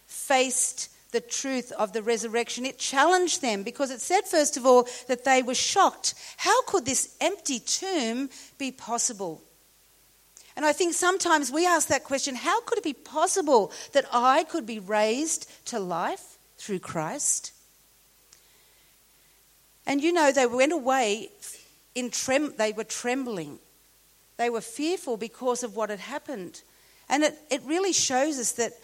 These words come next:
you know, we can never get our heads around God. We can never fully take on God because he's bigger than us and greater than us. And when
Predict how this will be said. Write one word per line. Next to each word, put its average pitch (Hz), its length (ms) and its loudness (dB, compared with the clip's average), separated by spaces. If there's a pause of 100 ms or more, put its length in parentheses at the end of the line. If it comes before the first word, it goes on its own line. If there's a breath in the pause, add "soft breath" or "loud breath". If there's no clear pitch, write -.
(180 loud breath)
you 285 120 -6
know, 254 140 4
we 269 140 0
can 302 240 -2
never 220 220 -2
get 185 180 -4
our 165 120 0
heads 170 320 -6
around 170 360 -8
God. 147 300 -10 (320)
We 247 140 -10
can 311 260 -2
never 262 360 -2 (420)
fully 262 680 0 (560 soft breath)
take 220 320 -8
on 202 160 -4
God 190 320 -6
because 220 240 -6
he's 254 220 -6
bigger 254 320 -6
than 220 140 -6
us 165 220 -6
and 196 200 -8
greater 233 400 2
than 214 180 -6
us. - 380 -6 (960 soft breath)
And 240 200 -6
when 339 400 4